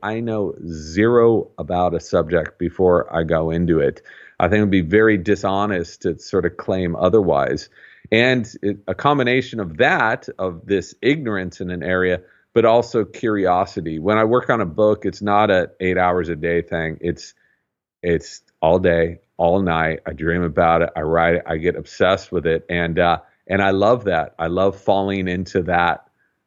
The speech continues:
that world. And honestly, I miss it a little bit. So, uh, I'll, I'll be doing that again soon, going back in the office and, and digging in again. But, uh, it,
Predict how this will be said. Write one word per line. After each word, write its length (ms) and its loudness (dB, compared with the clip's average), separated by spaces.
that 280 0
world. 460 2
And 140 -6
honestly, 420 0
I 60 -2
miss 260 -4
it 160 0
a 60 0
little 220 0
bit. 280 0
So, 260 2
uh, 260 0
I'll, 200 -4
I'll 100 4
be 160 2
doing 280 4
that 180 4
again 320 0
soon, 400 -2
going 240 0
back 240 0
in 80 -6
the 120 -2
office 480 0
and, 180 -6
and 440 -4
digging 320 2
in 160 -2
again. 520 -4
But, 220 2
uh, 300 -2
it, 340 0